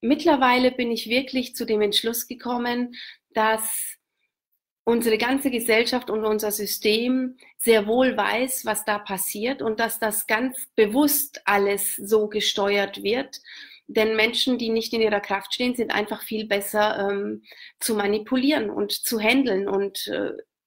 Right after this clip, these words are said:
ja, auch auszubeuten, <laughs> sag ich jetzt mal. Ja, also es,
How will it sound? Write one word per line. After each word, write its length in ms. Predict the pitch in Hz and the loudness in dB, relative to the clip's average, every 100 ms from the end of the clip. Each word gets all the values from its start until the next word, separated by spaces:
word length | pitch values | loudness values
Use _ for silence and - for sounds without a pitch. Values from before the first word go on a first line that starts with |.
| _ _ _ _ _ _ _ | _ _ _ _ _ _ _
ja, 300 | 180 214 277 - | 0 0 0 0
auch 220 | 196 - | 0 2
auszubeuten, 960 | 196 262 - - 214 180 185 185 220 | 2 2 0 -4 0 0 0 -2 -4
<laughs> 0 | |
sag 240 | 214 - 220 | 0 0 0
ich 140 | 208 | 0
jetzt 220 | 196 190 - | -2 -2 -2
mal. 320 | - - - - - - - - - - _ _ _ _ _ _ _ _ _ _ _ - | -2 -2 -4 -8 -10 -12 -16 -18 -20 -20 _ _ _ _ _ _ _ _ _ _ _ 6
Ja, 360 | 277 277 262 | 8 8 6
also 280 | 226 240 247 | 4 4 2
es, 440 | 247 - - - | 2 0 -2 -4